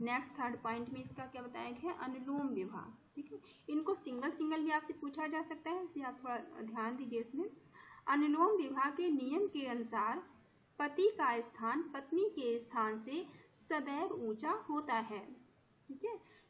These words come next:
इन नियमों का पालन करने वाले व्यक्ति अपनी पुत्रियों के लिए उन व्यक्तियों की खोज करते हैं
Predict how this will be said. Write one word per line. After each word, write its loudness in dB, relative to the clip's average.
इन 6
नियमों 2
का 2
पालन 2
करने 2
वाले 4
व्यक्ति -2
अपनी -4
पुत्रियों 2
के 2
लिए 2
उन 6
व्यक्तियों 2
की -2
खोज 0
करते -2
हैं -4